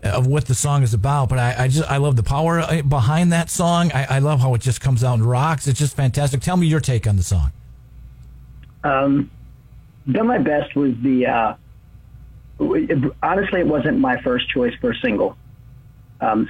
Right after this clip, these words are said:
Speaker 2: Sam and I actually both agreed on what we wanted, um, but we kinda got outvoted,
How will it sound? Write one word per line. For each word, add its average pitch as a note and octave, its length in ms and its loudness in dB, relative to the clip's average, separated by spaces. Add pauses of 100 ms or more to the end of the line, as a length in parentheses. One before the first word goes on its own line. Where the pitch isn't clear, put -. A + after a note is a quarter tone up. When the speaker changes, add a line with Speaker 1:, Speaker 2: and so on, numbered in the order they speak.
Speaker 2:
Sam F3 240 0
and D3+ 80 0
I C3+ 80 0
actually A#2+ 320 0
both A2+ 200 -2
agreed A#2+ 360 0
on A2+ 340 2
what A#2 160 0
we C#3 160 2
wanted, A2+ 500 0
um, A2 300 0
but A2+ 120 0
we B2+ 60 -4
kinda C3 240 0
got A#2 180 0
outvoted, A2+ 640 0